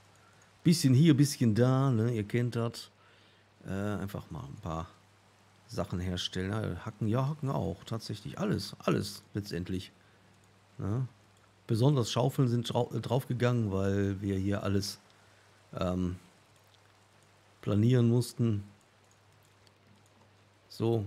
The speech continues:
Stöckchen brauchen wir einfach ganz viele. Können wir ruhig mal alles hier verbrauchen. Noch eine Axt dazu. Noch eine Schaufel. Auch noch ruhig hier noch eine Schaufel. Und dann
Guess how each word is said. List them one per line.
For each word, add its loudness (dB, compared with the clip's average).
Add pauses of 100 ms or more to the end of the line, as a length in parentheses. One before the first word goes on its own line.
Stöckchen -2
brauchen 0
wir 2
einfach -6
ganz -4
viele. 0 (140)
Können -6
wir -4
ruhig -6
mal -6
alles -6
hier -6 (1800)
verbrauchen. -2
Noch 0
eine -2
Axt -10
dazu. 2 (880)
Noch -6
eine -4
Schaufel. 2
Auch -4
noch -4 (120)
ruhig -2
hier -6
noch -6
eine -4
Schaufel. -4 (960)
Und 0
dann -2